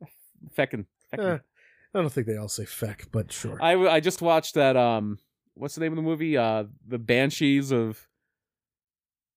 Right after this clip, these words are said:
Speaker 1: Isharnia or something like that.
Speaker 2: Sure.
Speaker 1: It's, um, the guy who did, like, um, uh, In Bruges,
Speaker 2: Mm-hmm.
Speaker 1: Martin McDonagh.
Speaker 2: Oh, okay, yeah, yeah, yeah.
Speaker 1: It's, uh, The Banshees of, uh,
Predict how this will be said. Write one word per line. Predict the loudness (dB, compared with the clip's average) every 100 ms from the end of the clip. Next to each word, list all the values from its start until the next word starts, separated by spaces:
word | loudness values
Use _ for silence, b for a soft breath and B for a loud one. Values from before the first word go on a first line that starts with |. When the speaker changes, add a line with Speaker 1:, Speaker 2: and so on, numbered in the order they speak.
| _ _ _ _ _ _ _ _ _ _ -6
Speaker 1:
Isharnia | -4 -2 0 4 4 4 2
or |
something | 0 -2 -2
like |
that. | 0 0
Speaker 2:
Sure. | -2 -8 -14 -8 2
Speaker 1:
It's, | 2 4
um, | 2 2 0 -2
the | -2
guy | 0 2
who | 0 -2
did, | 0 2 2 0 0
like, | 0 0 2
um, | 2 2 -2 -6 -12 _ _ _ _ _ _ _ _ _ _ _ _ _ _ _ _
uh, | -4 -2 -2 0
In | -2 0
Bruges, | 2 2 2 -2 -10 -10
Speaker 2:
Mm-hmm. | -8 -6 -4
Speaker 1:
Martin | 0 2 0
McDonagh. | 2 2 2 -2 _ 0
Speaker 2:
Oh, | 4 4
okay, | 2 0 0
yeah, | 0 -2 -6 -6
yeah, | -6
yeah. | -6 -8 -14 _ _ _ _ -6
Speaker 1:
It's, | -6 -6 2
uh, | 4 4
The | 4
Banshees | 4 4 4 0 -2 -2 0 -2 -4 -6 -2
of, | 2 4 4 4
uh, | 4 4